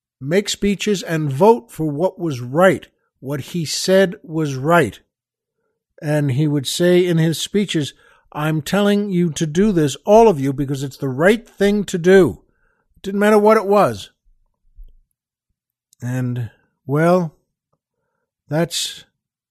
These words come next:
quite a guy. And, uh, God bless you, John. Uh, senator, commander, I,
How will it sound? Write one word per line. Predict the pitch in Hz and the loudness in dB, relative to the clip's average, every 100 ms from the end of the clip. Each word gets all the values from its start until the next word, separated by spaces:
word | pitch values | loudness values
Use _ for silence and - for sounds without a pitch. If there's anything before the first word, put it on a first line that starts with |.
| _ | _
quite | - 170 196 | -2 0 2
a | |
guy. | 175 151 107 87 - _ _ _ _ _ _ _ _ _ _ | 2 0 -2 -8 -18 _ _ _ _ _ _ _ _ _ _
And, | 113 110 107 107 | -12 -8 -6 -6
uh, | 107 107 104 | -6 -8 -8
God | 101 139 156 156 | -10 -6 -6 -6
bless | 135 151 139 131 | -4 -4 -4 -6
you, | 110 | -6
John. | 90 104 104 117 117 110 _ _ _ _ _ _ _ _ | -8 -10 -8 -8 -10 -14 _ _ _ _ _ _ _ _
Uh, | 107 104 110 113 123 | -20 -16 -16 -14 -14
senator, | 107 - 139 139 139 151 147 131 - | -12 -8 -4 -2 0 2 0 -2 -10
commander, | - 123 139 147 151 143 117 | -10 -8 -4 -2 -2 -2 -2
I, | 120 117 110 110 | -4 -6 -8 -12